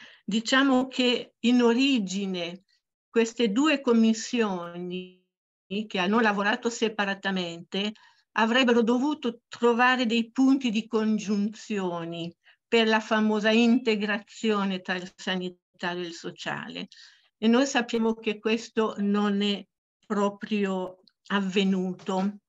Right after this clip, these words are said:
E quindi, eh, adesso ci troviamo appunto noi in, eh, diciamo così, ad esaminare soprattutto quello che, eh, cade, eh, sotto la missione cinque,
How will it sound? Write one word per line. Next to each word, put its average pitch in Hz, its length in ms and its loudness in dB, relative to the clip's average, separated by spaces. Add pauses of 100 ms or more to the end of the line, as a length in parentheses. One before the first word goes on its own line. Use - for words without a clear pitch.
(1200)
E 262 140 0
quindi, 240 840 4
eh, 196 420 -4
adesso 214 680 -2
ci - 180 -10
troviamo 220 640 0
appunto 208 640 0
noi 202 680 -2
in, 190 220 -4
eh, 165 420 -8
diciamo 180 460 -8
così, 202 280 -4
ad 202 140 0
esaminare 196 720 0
soprattutto 226 760 -4
quello 208 400 -2
che, 202 340 -2 (460)
eh, 175 520 -4
cade, 190 680 0
eh, 185 220 -6
sotto 202 380 -6
la 190 100 -2
missione 190 560 -4
cinque, 233 840 4